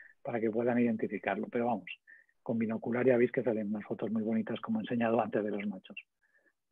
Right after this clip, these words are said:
¿Qué resultados estamos teniendo con este sistema de Attack and Kill? Eh, lo he dividido en estas quince parcelas en tres niveles de presión. Parcelas que tienen un nivel de presión, mm, bajo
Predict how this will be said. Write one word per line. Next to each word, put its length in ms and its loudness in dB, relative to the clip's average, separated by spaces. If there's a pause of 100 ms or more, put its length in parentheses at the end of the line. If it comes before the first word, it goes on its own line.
(760)
¿Qué 100 12
resultados 460 10
estamos 300 6
teniendo 340 2
con 180 4
este 200 0
sistema 440 6
de 120 12
Attack 300 8
and 140 4
Kill? 240 -2 (1000)
Eh, 560 8
lo 160 10
he 40 12
dividido 600 12 (180)
en 200 4
estas 240 6
quince 240 8
parcelas 500 10
en 160 6
tres 220 6
niveles 340 6
de 100 4
presión. 400 -6 (340)
Parcelas 380 8
que 120 8
tienen 220 6
un 80 4
nivel 260 8
de 80 8
presión, 560 2
mm, 380 2
bajo 500 6